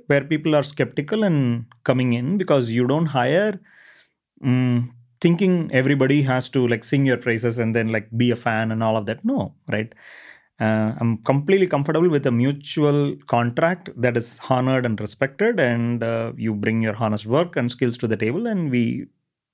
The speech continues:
do the, like, we create value for you and all of that stuff. But what doesn't work for me is continuing to hold on to that cynicism and not ever be able to let your guard down to understand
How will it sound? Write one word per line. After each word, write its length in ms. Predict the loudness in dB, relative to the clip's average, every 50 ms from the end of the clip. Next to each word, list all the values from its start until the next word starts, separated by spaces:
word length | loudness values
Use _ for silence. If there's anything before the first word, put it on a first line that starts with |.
| 2
do 120 | 2 2 2
the, 420 | 2 0 -2 -2 -6 -8 -10 -12 -14 -16 _ _ _ _ -12
like, 140 | -12 -12 -4
we 140 | -2 -2 -2
create 300 | 0 0 0 0 0 0
value 240 | 0 -2 -2 -2 -4
for 180 | -4 -4 -2 0
you 140 | 2 2
and 100 | 2 0
all 140 | 0 -2 -4
of 80 | -4 -6
that 120 | -8 -10
stuff. 260 | -12 -14 -14 -16 -18 _ _ _ _ _ _ -20 -20 -20 -20 -20 _ _ _ _ _ _ 0
But 140 | 0 2
what 220 | 4 4 4 4 4
doesn't 320 | 2 2 2 2 2 2
work 240 | 2 0 -2 -2 -4
for 160 | -2 -2 0
me 420 | 0 0 0 0 -2 -2 0 0 0
is 340 | 0 0 -2 -6 -12 -18 -20 _ _ _ _ _ _ _ _
continuing 600 | -2 0 0 0 0 0 0 2 2 2 0 0 2
to 100 | 0 0
hold 340 | 0 0 0 2 2 2
on 180 | 2 0 0 0
to 60 | 0 0
that 160 | 0 -2 -2
cynicism 800 | -2 0 0 0 2 0 -2 -4 -4 -2 0 2 2 2 0 -2 -8 -16 _ _ _ _ _ _ _ _ _
and 220 | 0 2 2 2
not 320 | 0 0 0 0 0 -2 -2 -6 -12 -20 -20 _ _ 0
ever 280 | 0 2 4 2 2 2
be 300 | 2 2 2 2 4 4 4
able 240 | 4 4 2 2 0 -4 -2 0
to 100 | 2 2
let 320 | 4 2 2 0 0 0
your 100 | 0 0
guard 360 | 0 0 0 0 0 0 2
down 260 | 2 2 2 0 -2 0
to 80 | 0 0
understand 800 | 2 2 2 0 0 0 -2 -2 -2 0 0 0 0 -2 -4